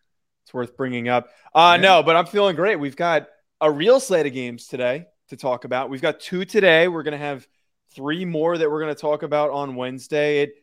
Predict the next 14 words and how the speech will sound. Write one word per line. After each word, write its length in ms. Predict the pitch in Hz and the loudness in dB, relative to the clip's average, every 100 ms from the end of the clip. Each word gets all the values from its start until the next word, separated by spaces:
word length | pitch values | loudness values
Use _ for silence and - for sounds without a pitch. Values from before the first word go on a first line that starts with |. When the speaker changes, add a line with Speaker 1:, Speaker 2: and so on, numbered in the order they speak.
| _ _ _ _ _ _ | _ _ _ _ _ _
Speaker 1:
we're 180 | 139 202 | 0 2
in 80 | 294 | 2
the 80 | 226 | -4
season, 400 | 196 214 185 156 | -8 -6 -6 -6
man. 320 | 131 127 127 _ _ _ _ _ | -6 -8 -12 _ _ _ _ _
It 140 | 180 | -8
feels 300 | 185 208 156 | -2 -4 -4
so 360 | - - 190 196 | -6 2 4 4
freaking 400 | 202 185 165 143 | 2 -2 -2 0
good 180 | 147 135 | 0 0
now. 220 | 131 131 | -4 0
I, 240 | 151 156 | 2 2
I'm 80 | 160 | 0
s-, 160 | 139 | -4